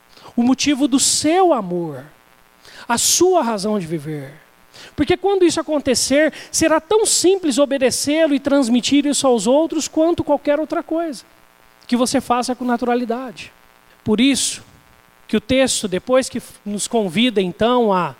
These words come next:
"Amo, portanto, obedeço", ele vai dizer então como nós devemos fazer isso em relação aos filhos.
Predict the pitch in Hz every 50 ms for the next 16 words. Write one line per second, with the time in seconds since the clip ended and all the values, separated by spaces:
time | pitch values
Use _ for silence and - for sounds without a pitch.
0 | _ - _ _ _ _ _ _ _ _ - 214 247 262 254 233 196 170 - 220
1 | 202 196 - - 214 220 226 226 202 220 196 190 170 170 160 151 190 233 247 254
2 | 240 - - - 170 135 120 - _ _ _ _ - - _ - 214 233 240 185
3 | 226 247 247 254 208 220 185 180 226 240 247 240 226 202 - 226 247 247 247 -
4 | 247 247 247 247 247 240 233 202 240 226 226 233 240 233 - - 254 233 226 240
5 | 233 233 220 - 247 226 233 233 226 - - 240 240 240 - - - 349 330 240
6 | 143 107 - - - -